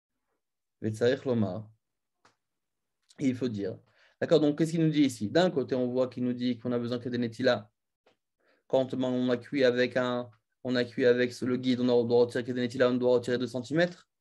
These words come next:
Mais là, on voit autre part que qu'est-ce qu'il nous dit, le Torah Tratat, il dit que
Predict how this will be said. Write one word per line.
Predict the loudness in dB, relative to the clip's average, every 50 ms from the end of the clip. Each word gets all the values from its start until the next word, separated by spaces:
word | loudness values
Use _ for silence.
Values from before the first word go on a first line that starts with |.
| _ _ _ -20 -20 _ _ _
Mais | 0 4
là, | 6 6 6
on | 6 6 6
voit | 6 6 6 6
autre | 6 2 0 -4 -4
part | 0 0 0 2 0 -2 -4 -10 _ _ _ _ _ _
que | _ -14
qu'est-ce | -6 -4 -4 -2 -2
qu'il | -2 0
nous | 0 0
dit, | 0 0 0 0 0 -2
le | -6 -6 -2 0 2 2 2
Torah | 2 2 2 2 2
Tratat, | 2 0 -4 -2 -2 -2 -2 -4 -6 -6
il | -6
dit | -4 -4
que | 0 2 2 2